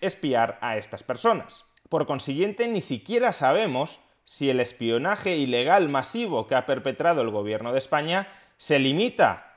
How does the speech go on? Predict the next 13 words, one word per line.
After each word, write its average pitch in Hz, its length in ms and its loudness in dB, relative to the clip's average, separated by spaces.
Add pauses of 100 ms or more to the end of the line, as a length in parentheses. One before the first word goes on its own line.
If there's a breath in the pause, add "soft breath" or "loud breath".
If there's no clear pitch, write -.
al 131 200 4
catalanismo 147 800 2
y 170 80 2
al 131 120 4
independentismo 117 960 -4
político. 110 760 -4 (180)
Perfectamente, 175 1000 0
ese 175 280 -2
espionaje 175 680 0
podría 170 460 0
extenderse 165 800 -2 (220 loud breath)
más 220 340 0
allá 180 540 2